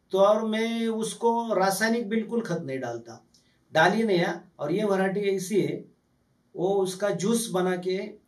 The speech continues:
लोगों को मैं पिलाता हूँ और लोग खुश हो जाते हैं। मैं उसका पैसा नहीं लेते,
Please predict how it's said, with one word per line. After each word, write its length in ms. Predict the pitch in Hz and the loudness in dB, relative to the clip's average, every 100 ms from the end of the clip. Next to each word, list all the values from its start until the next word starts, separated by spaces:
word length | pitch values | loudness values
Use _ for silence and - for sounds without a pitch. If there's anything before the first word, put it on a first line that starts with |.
| _ _ _ - | _ _ _ -20
लोगों 480 | 147 147 160 165 180 | -14 -2 0 2 0
को 140 | 180 | -2
मैं 300 | 170 170 165 - - | -4 -4 -10 -12 -4
पिलाता 360 | 156 151 147 | 0 0 0
हूँ 360 | 139 - - - _ _ _ _ _ - | -4 -6 -10 -18 _ _ _ _ _ -10
और 180 | 151 | -6
लोग 240 | 165 185 - | -2 -2 -2
खुश 220 | 196 180 | -6 -2
हो 100 | 156 | -2
जाते 200 | 135 151 | -4 -4
हैं। 80 | 156 | 0
मैं 120 | 185 | 0
उसका 340 | 185 - 196 | 0 -4 -6
पैसा 280 | 185 170 170 | -4 -4 -2
नहीं 160 | 160 147 | -4 -4
लेते, 340 | - - - | -8 -12 -18